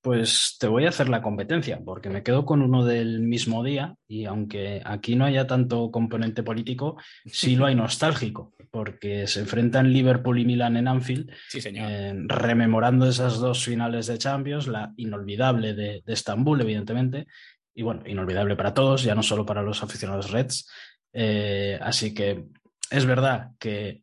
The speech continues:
Speaker 1: no son aquel Liverpool y aquel Milan, especialmente el Milan, pero, oye, ha recuperado parte de su esencia y es un partido con, con muchísimo encanto y con muchísimo sabor, sobre todo a Champions League. Así que apetece mucho ver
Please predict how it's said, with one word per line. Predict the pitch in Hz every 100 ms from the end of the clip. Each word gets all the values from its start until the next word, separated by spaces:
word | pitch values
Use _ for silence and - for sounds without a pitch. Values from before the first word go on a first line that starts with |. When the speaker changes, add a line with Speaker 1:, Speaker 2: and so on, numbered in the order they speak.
| _
Speaker 1:
no | 113 123
son | 120 131 123 -
aquel | 127 123 117
Liverpool | 117 113 113
y |
aquel | 110 113 120
Milan, | 139 170 -
especialmente | - 104 98 104 104
el | 120
Milan, | 156 175 214 -
pero, | 120 123 139
oye, | 131 143 - -
ha | 131
recuperado | 147 131 123 117 110 104
parte | 110 104 104
de | 98
su | 98 101 98 95 92 98
esencia | 101 131 131 180 196 214 - - _
y | 117
es | 110
un | 127
partido | 117 107 113 131
con, | 123 101 98
con | 87 101
muchísimo | 101 101 113 107 104 98
encanto | 95 123 123 135
y | 120
con | 110
muchísimo | 101 98 127 143 139
sabor, | - 117 117 135
sobre | 127 104
todo | 101 123
a | 101
Champions | 104 95 92 104
League. | 110 -
Así | 92 - 92
que | 113
apetece | 110 90 101
mucho | 101 107 107
ver | 101 -